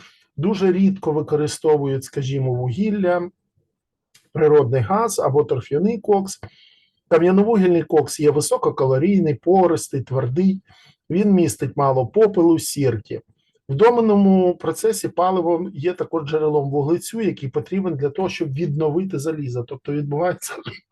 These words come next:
<coughs> по суті, хімічна реакція. Далі, флюси. Флюсами є, е, кварцевий пісок та ось, будь ласка, вапняк, який ви бачите на малюнку.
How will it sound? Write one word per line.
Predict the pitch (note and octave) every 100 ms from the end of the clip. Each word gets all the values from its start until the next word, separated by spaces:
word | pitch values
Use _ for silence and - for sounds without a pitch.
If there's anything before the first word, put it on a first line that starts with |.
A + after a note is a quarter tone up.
| - - _ _ -
<coughs> | - _ _ _ _ _ _ _ _ -
по | D3+
суті, | - F#3 D#3+
хімічна | - E3 D#3+ - D#3+
реакція. | E3+ D3 A#2 - - G2+ _ _ - _ - - _ -
Далі, | D#3+ D3+ C#3
флюси. | C3+ G3+ A3+ G#3+ - A#2 G2 _ _ _ _ _ _
Флюсами | G3 B3 - G3+ F#3+
є, | F3 F#3+ F3+ E3 -
е, | D#3
кварцевий | E3+ F3+ E3+ E3+ D#3+
пісок | D#3+ E3 - A3+ A#3+ -
та | E3+ D#3+
ось, | E3+ D#3+ C#3+
будь | C#3+
ласка, | D3+ C#3 - D3+
вапняк, | D3+ D#3+ F#3+ G#3+ A3+
який | G3 F#3+ E3+
ви | D#3
бачите | D#3 D3+ D#3+ D3+
на | D3
малюнку. | D3 D3+ D#3 D3 - C#3+